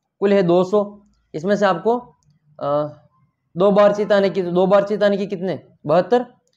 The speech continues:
तो ये दो, बहत्तर बटा दो सौ आ जाएगा, ठीक है, काट लेना इसको। तो ये एक और पेपर है, हम देख लेते हैं ये दो तीन क्वेश्चन। गुणनखंड करना है,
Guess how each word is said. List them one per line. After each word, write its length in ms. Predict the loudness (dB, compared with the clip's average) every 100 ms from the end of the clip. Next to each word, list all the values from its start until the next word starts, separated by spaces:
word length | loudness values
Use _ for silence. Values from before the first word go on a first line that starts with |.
| _
तो 60 | -6
ये 60 | -2
दो, 200 | 0 0
बहत्तर 380 | 0 -2 0
बटा 220 | 0 0 2
दो 160 | 0
सौ 120 | 2
आ 40 | 0
जाएगा, 260 | 0 -6 -10 _ _ _ _ -4
ठीक 80 |
है, 60 | -2
काट 260 | 0 0 -2
लेना 160 | -4
इसको। 240 | -6 -10 -16 _ _ _ _ _ _ -6
तो 60 |
ये 380 | 2 4 2 -2 -14 -6
एक 180 | -4 -2
और 120 | -2
पेपर 200 | -2 0
है, 60 | -2
हम 120 | 0
देख 140 | -2
लेते 180 | -4 -6
हैं 60 | -6
ये 140 | -6
दो 100 | -6
तीन 160 | -6 -6
क्वेश्चन। 320 | -8 -8 -12 -14 _ _ _ _ _ _ -4
गुणनखंड 440 | 0 2 2 0 0
करना 200 | -2
है, 120 | -4